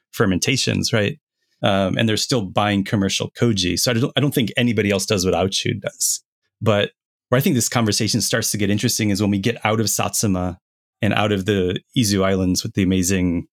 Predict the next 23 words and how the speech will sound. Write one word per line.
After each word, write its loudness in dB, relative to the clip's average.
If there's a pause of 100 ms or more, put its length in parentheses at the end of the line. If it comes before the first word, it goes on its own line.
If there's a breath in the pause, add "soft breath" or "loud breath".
(240)
local 0
terroir 0
of -4
their 2
spirits 0
and 2
get -2
into 0
the 2
other 0
G -2
Is 0
and 0
other -2 (320 loud breath)
parts -2
of -2
Japan 0
making 0 (280)
shochu, -2 (360 loud breath)
and 2
to 0
what 0
degree 0